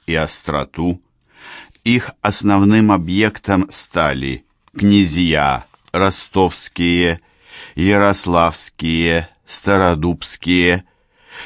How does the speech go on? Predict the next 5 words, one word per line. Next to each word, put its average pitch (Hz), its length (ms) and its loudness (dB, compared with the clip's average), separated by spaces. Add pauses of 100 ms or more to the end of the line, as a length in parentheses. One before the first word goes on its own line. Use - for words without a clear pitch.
(100)
потомки 131 760 2
местных 104 600 0
династий 95 760 2
Северо-Восточной 87 1300 -2
Руси. 82 600 -4